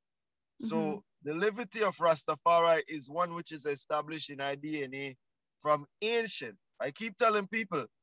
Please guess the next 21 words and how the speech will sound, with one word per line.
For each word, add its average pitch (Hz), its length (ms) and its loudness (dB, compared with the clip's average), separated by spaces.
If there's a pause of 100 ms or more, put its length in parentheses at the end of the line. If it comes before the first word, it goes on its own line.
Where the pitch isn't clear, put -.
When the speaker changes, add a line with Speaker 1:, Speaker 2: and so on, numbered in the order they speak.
(320)
Speaker 1:
I 160 80 4
am 208 180 6
not 226 200 6
from 202 280 4
this 190 320 0
place 214 320 2
and 160 100 0
I'm 156 140 -2
not 165 220 2
from 143 180 -2
this 147 200 -8
time. 135 340 2 (640)
I 135 40 0
am 156 160 2
actually 196 400 2
over 190 340 2
five, 180 460 4
ten 180 180 -2
million 175 360 -2
years 165 300 0
old 127 280 -6